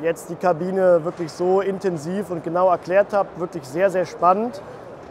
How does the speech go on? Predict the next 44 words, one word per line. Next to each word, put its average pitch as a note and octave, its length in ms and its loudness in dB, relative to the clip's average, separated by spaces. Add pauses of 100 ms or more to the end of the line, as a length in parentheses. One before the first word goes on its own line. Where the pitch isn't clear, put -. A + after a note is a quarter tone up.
(280)
Was D#3+ 200 -2
mir G3+ 100 0
jetzt G3+ 260 0
natürlich G#3 400 -4
noch F#3 160 2
fehlt, A#3 460 6 (680)
ist F3 180 -6
mal F#3+ 220 6
eine G3 160 2
kleine F#3+ 600 4
Probefahrt F#3+ 580 4
mit E3+ 160 -6
so E3+ 140 0
einem E3 220 2
Fahrzeug E3+ 540 -2
machen D#3+ 280 -4
zu - 140 -10
können. G3 380 0 (600)
Vielleicht F#3+ 240 2
finden A#3 300 -4
wir A3 60 2
ja G#3+ 80 6
demnächst G3+ 400 0
mal G#3 140 6
die F3+ 100 0
Gelegenheit F3 600 0
dazu. D#3+ 320 -4
Dann F#3 160 2
kommt G3+ 240 0
ihr G3 120 2
wieder F#3+ 200 4
zu F#3+ 120 -2
uns A3 180 0
nach G3 140 2
Grevenbruch F#3 640 2 (480)
und D#3+ 80 -8
dann F#3 120 4
drehen A3 240 2
wir A3 80 4
doch E3+ 120 4
mal D#3+ 160 0
ein D#3+ 60 -4
Ründchen D3+ 380 -4
damit. A#2+ 300 -6